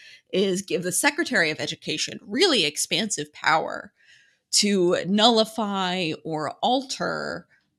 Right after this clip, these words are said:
uh, student debt in moments of a national emergency. Well, covid was a national emergency, and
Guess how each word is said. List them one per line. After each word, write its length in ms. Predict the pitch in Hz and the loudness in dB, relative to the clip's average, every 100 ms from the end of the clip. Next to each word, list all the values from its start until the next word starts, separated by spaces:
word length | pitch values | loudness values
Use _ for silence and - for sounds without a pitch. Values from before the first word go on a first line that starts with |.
| - | 0
uh, 320 | 165 147 117 | 2 2 0
student 500 | - - 254 185 143 | -2 0 2 0 0
debt 480 | 143 131 - - - - | 0 0 -2 -8 -12 -2
in 260 | 214 233 214 | 2 4 2
moments 360 | 160 180 180 | 0 -2 -2
of 180 | - 170 | -2 0
a 40 | 214 | 0
national 480 | 202 - - 180 | -2 -4 -6 -6
emergency. 680 | 202 226 330 185 - - 101 - | -2 -2 -2 -2 -2 -2 -4 -2
Well, 280 | 196 302 | 2 2
covid 400 | - 220 302 392 | -2 -4 -2 -2
was 240 | 254 240 277 | -2 0 0
a 80 | 202 | 0
national 420 | 170 254 233 226 | 0 -2 -2 -2
emergency, 760 | 170 214 214 - - - - _ - - - _ 175 | -2 -2 -4 -6 -8 -8 -10 _ -20 -20 -20 _ 0
and 500 | 185 185 180 208 | 2 2 0 -2